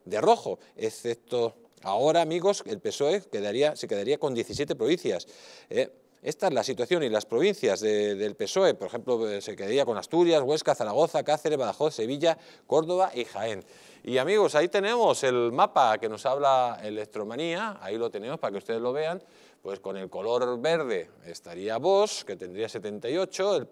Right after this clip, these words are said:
el azul, el Partido Popular, con noventa y tres, y, eh,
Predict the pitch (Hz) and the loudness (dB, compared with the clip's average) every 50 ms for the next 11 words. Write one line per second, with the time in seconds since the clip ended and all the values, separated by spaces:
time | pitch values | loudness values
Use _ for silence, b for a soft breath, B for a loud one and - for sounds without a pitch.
0 | 95 92 92 92 92 92 92 87 87 90 - 156 170 160 127 101 90 b b b | -14 -12 -10 -10 -10 -10 -10 -12 -12 -8 0 4 4 4 4 2 -4 b b b
1 | b b b 85 85 - 92 92 92 - 131 143 143 123 127 113 110 135 170 185 | b b b -18 -14 -10 -10 -10 -8 -4 -2 -2 0 -2 -2 -4 2 6 6 6
2 | 143 110 - - 90 87 95 104 123 135 131 151 156 156 175 185 196 208 - - | 6 6 0 -6 -8 -8 -6 -4 -4 -4 -2 -4 -2 2 4 4 4 4 2 -4
3 | b b b b b b b b b - - 320 - 185 - - _ 71 95 107 | b b b b b b b b b -2 0 0 0 -2 -6 -10 _ -10 -4 -2
4 | 110 110 110 107 104 101 98 98 95 95 95 92 92 | 0 2 2 2 0 0 -2 -4 -6 -8 -10 -10 -12